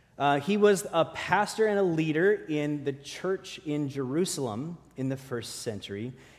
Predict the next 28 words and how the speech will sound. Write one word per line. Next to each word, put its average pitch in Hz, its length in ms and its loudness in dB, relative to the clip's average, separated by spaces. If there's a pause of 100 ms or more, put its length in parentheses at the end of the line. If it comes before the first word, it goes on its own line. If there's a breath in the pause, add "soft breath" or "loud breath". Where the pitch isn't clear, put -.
(120)
and 135 120 -2
he 139 60 0
really 202 220 6
made 214 160 4
a 196 40 4
name 190 240 2
for 165 120 -4
himself. 131 400 -4
He 135 60 -4
was 123 120 -4
a, 131 60 -2
he 123 120 -6
was 135 80 -4
an 127 120 -6
incredible 196 400 0
person, 139 320 -4
a 131 80 -6
great 202 400 2
leader, 185 500 4 (420 loud breath)
uh, 135 380 2
a 147 100 4
great 208 300 4
man 214 140 4
of 202 120 2
God. 170 300 6
He 160 140 2
was 143 120 0
a 135 220 -2